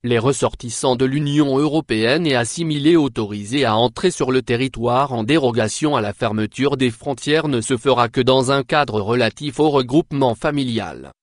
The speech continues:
est-il précisé dans le communiqué. Ainsi, l'autorisation d'accéder à l'espace Schengen ne sera accordée qu'aux conjoints et enfants de Français. Il s'agit,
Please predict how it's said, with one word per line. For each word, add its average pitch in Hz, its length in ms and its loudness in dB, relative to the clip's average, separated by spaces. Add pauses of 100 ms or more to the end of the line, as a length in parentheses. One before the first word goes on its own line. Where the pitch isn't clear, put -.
(100)
est-il 123 340 0
précisé 127 540 -2
dans 127 120 2
le 127 120 2
communiqué. 147 640 -4 (420)
Ainsi, 131 560 0 (240)
l'autorisation 120 840 0
d'accéder 120 480 -2
à 113 100 2
l'espace 113 540 -2
Schengen 117 580 -2
ne 127 140 2
sera 113 340 0
accordée 123 500 0
qu'aux 117 160 0
conjoints 117 600 -2
et 123 100 0
enfants 139 400 0
de 127 140 0
Français. 113 460 -6 (440)
Il 143 160 0
s'agit, 104 400 -6